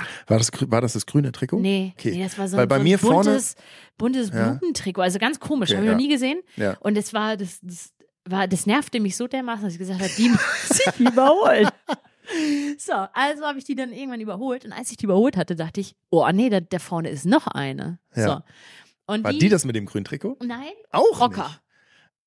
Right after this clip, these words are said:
Speaker 1: Oh, okay, das kann sein, dass die das war. Ich
Speaker 2: Ja.
Speaker 1: habe irgendwie die ganze
Speaker 2: Ich
Speaker 1: Zeit so
Speaker 2: hab
Speaker 1: ein,
Speaker 2: nie
Speaker 1: ja.
Speaker 2: eine mit dem grünen Trikot gesehen. Also ich halt
Speaker 1: Okay.
Speaker 2: immer Ocker im Blick gehabt.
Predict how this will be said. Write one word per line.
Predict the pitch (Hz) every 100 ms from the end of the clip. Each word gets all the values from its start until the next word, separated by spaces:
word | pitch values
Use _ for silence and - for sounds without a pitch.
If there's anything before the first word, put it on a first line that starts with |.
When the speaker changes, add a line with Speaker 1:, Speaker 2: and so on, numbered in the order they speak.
| 113
Speaker 1:
Oh, | 120 120
okay, | 113 -
das | 104 90
kann | -
sein, | 110 101
dass | 98
die | -
das | 95
war. | - - - -
Ich | -
Speaker 2:
Ja. |
Speaker 1:
habe | 180
irgendwie | 123 123
die | 117
ganze | 117 113
Speaker 2:
Ich | 110
Speaker 1:
Zeit |
so |
Speaker 2:
hab | 104
Speaker 1:
ein, | 233
Speaker 2:
nie | 104
Speaker 1:
ja. | -
Speaker 2:
eine | -
mit | 294
dem | 277
grünen | 262 269
Trikot | 262 226
gesehen. | 170 147 -
Also | 214 208 175
ich | - 131
halt | 240
Speaker 1:
Okay. | 214
Speaker 2:
immer | 233 -
Ocker | 220 254 233 233
im | 202
Blick | 190 208
gehabt. | 277 247 - -